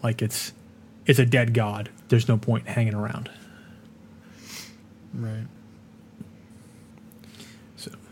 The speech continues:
Speaker 1: maybe there's, maybe, and maybe that's a thread we'll uncover as we talk about all these different factions, is that for as different as they are, there's this common thread, uh, through all of them. And that common thread could be the Traveler and, and their ideas about it.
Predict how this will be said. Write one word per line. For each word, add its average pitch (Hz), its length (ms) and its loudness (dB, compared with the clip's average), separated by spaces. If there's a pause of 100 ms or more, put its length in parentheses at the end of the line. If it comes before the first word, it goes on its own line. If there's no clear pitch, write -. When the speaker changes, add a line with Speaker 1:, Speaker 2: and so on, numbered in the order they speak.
(160)
Speaker 1:
maybe 127 220 6
there's, 120 440 4 (220)
maybe, 139 520 8 (100)
and 131 140 8
maybe 131 200 8
that's 123 200 4
a 120 60 4
thread 113 440 4
we'll 117 200 4
uncover 113 460 4
as 107 200 0
we 107 180 2
talk 117 300 2
about 110 160 2
all 117 120 6
these 113 120 4
different 113 280 -2
factions, 165 500 4
is 107 120 2
that 110 300 2
for 131 120 6
as 117 160 2
different 135 440 4
as 175 280 4
they 180 160 6
are, 196 300 0 (580)
there's 117 400 6
this 113 220 4
common 110 420 4
thread, 104 480 0 (420)
uh, 107 200 0
through 117 320 0
all 117 220 4
of 104 100 -2
them. 104 260 0 (300)
And 139 120 4
that 143 120 0
common 156 220 4
thread 147 160 2
could 139 100 4
be 139 60 8
the 123 80 6
Traveler 120 500 2
and, 107 280 -4
and 117 120 4
their 107 120 2
ideas 104 300 2
about 107 280 2
it. - 120 -4